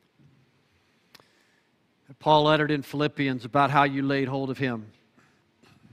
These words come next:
And we invite you to lay hold of us today. I pray, Father, that some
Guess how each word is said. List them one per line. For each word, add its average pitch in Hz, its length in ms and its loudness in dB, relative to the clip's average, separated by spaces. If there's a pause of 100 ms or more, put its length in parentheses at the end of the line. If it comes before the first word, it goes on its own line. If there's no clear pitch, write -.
(2750)
And 127 160 -6
we 147 120 0
invite 151 460 2
you 143 80 -4
to 135 60 -2
lay 139 180 0
hold 139 220 0
of 131 100 -6
us 139 240 -4
today. 107 440 -12 (3750)
I 139 100 -14
pray, 185 200 4
Father, 180 480 6
that 139 160 -6
some 165 500 0